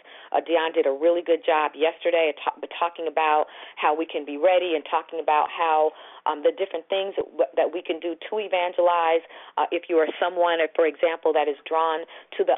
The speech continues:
unhoused, how you can be prepared with different things in your vehicle, uh, to quickly hand somebody something. You don't have, you can make an appointment with somebody. I think Miss D, or maybe it was Dee Dee who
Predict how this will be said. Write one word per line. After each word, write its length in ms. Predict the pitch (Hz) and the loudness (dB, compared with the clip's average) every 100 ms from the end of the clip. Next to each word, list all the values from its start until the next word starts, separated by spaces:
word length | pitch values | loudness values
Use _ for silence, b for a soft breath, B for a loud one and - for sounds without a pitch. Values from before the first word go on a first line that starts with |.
| - | 0
unhoused, 800 | 160 156 - 180 170 143 147 - | -4 -6 -2 0 2 2 0 -4
how 240 | - 175 | -4 -2
you 160 | 175 180 | -2 -4
can 160 | 170 | -8
be 120 | 160 180 | -8 -10
prepared 680 | - - - 185 170 156 - B B - | -8 -8 -2 2 4 2 0 B B -4
with 200 | 165 - | -4 -2
different 340 | 180 180 156 - | -6 -6 -10 -4
things 300 | 185 175 160 - | -4 -4 -10 -8
in 220 | 165 165 | -8 -6
your 180 | 156 151 | -2 -2
vehicle, 680 | 143 190 190 - 147 143 143 B B B - | -4 -4 -4 -2 0 0 -4 B B B -4
uh, 100 | 156 | -4
to 160 | - 151 | -4 -6
quickly 420 | - 214 - 160 | -2 -4 -4 -8
hand 380 | - 175 165 165 | -4 -4 -4 -4
somebody 440 | 160 151 147 143 139 | -4 -2 -4 -4 -10
something. 360 | - 135 - 131 | -12 -8 -10 -6
You 100 | 165 | -2
don't 200 | 165 - | -2 -4
have, 220 | - 170 170 | -4 -4 -4
you 100 | 170 | -16
can 460 | - 185 202 220 | -8 -6 -4 -2
make 180 | 165 156 | -2 -2
an 60 | 156 | -4
appointment 480 | 139 170 160 156 147 | -4 -4 -2 -4 -4
with 120 | 151 | -4
somebody. 260 | 165 156 147 | -2 -2 0
I 80 | 143 | -2
think 220 | - 170 | -4 -6
Miss 140 | 156 151 - | -6 -8 -8
D, 280 | 185 160 - B - | -6 -6 -10 B 2
or 240 | 165 147 - | 4 4 2
maybe 220 | 165 165 160 | 0 0 0
it 40 | |
was 100 | 147 - | -4 -6
Dee 160 | 180 | -8
Dee 100 | 165 | -8
who 140 | 147 | -10